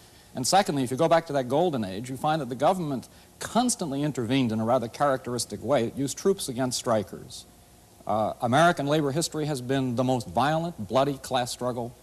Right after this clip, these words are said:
anywhere in the world. And the government, up until nineteen thirty-two, the law, the courts, the society, always, uh, sided with business, always sided against working people.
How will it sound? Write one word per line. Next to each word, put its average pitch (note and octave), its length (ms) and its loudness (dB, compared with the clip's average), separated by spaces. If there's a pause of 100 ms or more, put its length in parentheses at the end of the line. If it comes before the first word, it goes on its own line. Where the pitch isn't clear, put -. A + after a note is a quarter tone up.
(300)
anywhere D3+ 360 4
in G#2+ 100 0
the G2+ 60 -2
world. E2 340 -8 (680)
And C3+ 100 0
the C#3 60 0
government, E3 500 2
up E3+ 160 4
until E3 240 -2
nineteen D3 400 -2
thirty-two, C3+ 680 -2
the A#2+ 120 0
law, C3 480 4
the A#2+ 120 -6
courts, - 600 -2 (520)
the B2 100 -2
society, C#3+ 680 2 (760)
always, G3 520 4 (120)
uh, A#2 240 -8
sided C3 420 -2
with G#2 180 -6
business, C#3 360 -2
always C3+ 260 2
sided A#2 260 -2
against A#2+ 280 -8
working D3 360 -4
people. E2 360 -12